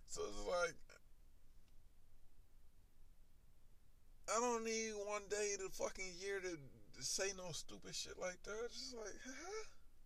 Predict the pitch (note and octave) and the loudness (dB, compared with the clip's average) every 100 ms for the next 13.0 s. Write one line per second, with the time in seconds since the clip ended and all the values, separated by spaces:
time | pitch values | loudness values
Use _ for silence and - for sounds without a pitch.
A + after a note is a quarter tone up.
0 | - - - - - - - - - A4 | -10 -10 -10 -12 -12 -12 -10 -8 -2 4
1 | A4+ B4 A#4 - - - - - - - | 6 4 2 -10 -14 -14 -12 -12 -12 -12
2 | - - - - - - F#3 G3 F#3+ F#3 | -14 -12 -12 -12 -12 -10 -6 -4 -2 0
3 | E3+ D3+ D3+ A#2+ A2+ A2+ A2+ - - - | -2 -2 -2 0 2 0 -2 -6 -10 -10
4 | - - - - - - - - - B2 | -10 -10 -12 -14 -14 -14 -14 -10 -6 -4
5 | F#3 F#3+ F3 F3 E3 D#3 G3+ - - B2 | -4 -4 -2 4 4 4 0 0 0 -2
6 | B2 - - - - D3+ A#3 G#3+ G3 A3+ | -2 -2 -6 -6 0 4 6 6 12 12
7 | A3 G#3+ D#3 - B3 - A3 C#4 B3+ G3 | 12 8 6 8 8 8 4 4 4 4
8 | C#3+ G#2+ G#2 G2+ - - - - - - | 4 4 0 -2 -4 -6 -10 -12 -12 -12
9 | - - - - - - - - - - | -8 -8 -8 -8 -8 -8 -8 -10 -8 -8
10 | - - - - - - - - - - | -8 -10 -12 -10 -10 -8 -8 -8 -8 -8
11 | - - - - - - - - - - | -8 -8 -8 -8 -4 4 6 6 2 0
12 | - - - - - - - - G3+ | -4 -8 -6 -6 -8 -8 -8 0 6